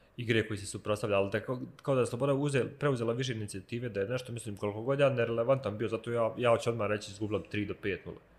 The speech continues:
da je to uradila na ovoj utakmici, jer ne možeš protiv Zrinjskog Mostaru igrati tako. Prvo, veći je teren nego što je tvoj na kojem inače igraš, brži je teren nego što je onaj na kojem ti inače igraš, igrači su njihovi kvalitetniji nego tvoji, igrači njihovi samo čekaju, mole Boga da se ti njima tako otvoriš i, i, i daš im tog prostora i,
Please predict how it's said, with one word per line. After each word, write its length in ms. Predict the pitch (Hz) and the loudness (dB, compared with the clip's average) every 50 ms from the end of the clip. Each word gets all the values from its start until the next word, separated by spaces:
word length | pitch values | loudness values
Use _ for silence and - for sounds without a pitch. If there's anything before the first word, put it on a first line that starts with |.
| - - _ _ - | -20 -20 _ _ -4
da 140 | 113 107 101 | 0 0 0
je 120 | 101 - | 0 0
to 80 | - 101 | -2 -2
uradila 380 | 95 92 92 92 92 92 92 | 0 2 2 0 0 0 -2
na 80 | 92 92 | -4 -4
ovoj 220 | 92 95 98 95 | -2 -2 -4 -4
utakmici, 500 | 92 - - 113 - - 110 - - 117 | -4 -4 -4 -6 -4 -6 -10 -6 -2 -2
jer 100 | 110 104 | -2 -2
ne 160 | 110 110 113 110 | 0 0 2 2
možeš 260 | 104 95 85 82 - | 2 -2 -4 -6 -10
protiv 260 | - - - - 101 | -12 -14 -12 -10 -8
Zrinjskog 260 | 101 107 107 101 95 | -8 -6 -6 -6 -8
Mostaru 280 | 92 95 - 110 110 107 | -10 0 2 2 2 2
igrati 220 | 104 101 92 - | 0 -4 -6 -4
tako. 180 | - 117 120 123 | -4 -4 -4 -4
Prvo, 360 | - - 120 120 120 117 117 - - - - - - - - _ _ | -6 -4 -2 0 0 0 -2 -4 -10 -18 -20 -20 -20 -20 -20 _ _
veći 240 | 131 127 127 - 113 | 4 4 4 2 0
je 80 | 101 - | 0 0
teren 340 | - - 113 113 110 107 | 2 4 4 4 4 4
nego 220 | 101 98 92 98 90 | 2 0 -2 -4 -4
što 120 | - - | -2 -4
je 100 | 101 101 | -4 -4
tvoj 240 | - - 127 120 107 | -2 0 0 2 2
na 80 | 104 95 | 2 0
kojem 260 | - 107 104 104 110 | -2 -2 -2 -2 -2
inače 380 | 110 110 104 98 - - 110 | -2 -2 -2 -2 -4 -4 -6
igraš, 360 | 107 107 104 98 92 - - - - - - - - _ - | -2 0 2 2 0 0 -4 -10 -16 -20 -20 -20 -20 _ -8
brži 300 | 120 127 120 117 117 107 | -4 -2 0 2 2 2
je 140 | 101 98 - | 2 2 2
teren 280 | 113 110 110 110 107 101 | 0 2 4 4 2 2
nego 200 | 101 95 98 92 | 0 -2 -4 -6
što 160 | - - 110 | -4 -4 -2
je 60 | 104 | 0
onaj 100 | 104 101 | 0 0
na 60 | 101 98 | -2 -2
kojem 220 | - 98 98 98 | -4 -6 -6 -6
ti 140 | - - 101 | -4 -4 -4
inače 420 | 98 98 92 90 - - - 95 | -2 -2 -2 -4 -4 -6 -8 -8
igraš, 460 | 92 92 - 98 87 87 - - - - - - - _ _ | -8 -4 0 0 0 0 -2 -6 -12 -14 -20 -20 -20 _ _
igrači 480 | - 113 101 107 107 110 113 120 117 - | -6 -6 -4 0 2 4 4 4 4 2
su 80 | - 104 | -2 -2
njihovi 260 | 104 101 - 117 107 - - | -4 -2 -2 -2 -2 0 0
kvalitetniji 560 | 101 95 95 - - 107 101 - - 104 95 | 0 0 0 -2 0 0 0 0 0 -2 -2
nego 260 | 92 90 87 92 87 | -2 -2 -2 -2 -4
tvoji, 400 | 85 - - - - 101 101 101 | -6 -6 -12 -4 -2 0 0 0
igrači 340 | 98 - - 107 110 110 - | 0 0 2 2 2 2 0
njihovi 240 | 123 113 - 127 113 | -4 -6 -6 -6 -8
samo 320 | - - 127 120 113 104 98 | -4 -4 -4 -2 -2 -4 -6
čekaju, 380 | - - 123 117 - 107 101 | 0 0 0 0 2 -2 -2
mole 260 | 104 117 113 110 104 | 0 0 0 0 0
Boga 260 | 101 98 117 113 107 95 | 2 4 4 4 4 2
da 120 | 87 82 | 0 -2
se 120 | - - | -6 -8
ti 100 | - 107 | -8 -6
njima 200 | 98 101 95 92 | -4 -4 -4 -4
tako 320 | 85 - 92 92 - - 92 | -4 -2 -4 -4 -2 -2 -4
otvoriš 440 | 90 - - 98 90 92 85 - - | -4 -2 -4 -4 -2 -2 -4 -6 -8
i, 40 | |
i, 360 | - - 85 87 - - 110 104 | -10 -10 -10 -10 -10 -10 -10 -10
i 160 | - - 107 | -8 -8 -2
daš 280 | 101 101 92 92 - | 0 2 2 2 0
im 60 | - - | -4 -8
tog 220 | - - 95 90 | -8 -8 -8 -8
prostora 580 | - _ 90 90 90 90 - - - 101 98 98 | -8 _ -8 -6 -6 -6 -6 -8 -6 -4 -2 -2
i, 140 | 98 98 | -2 -4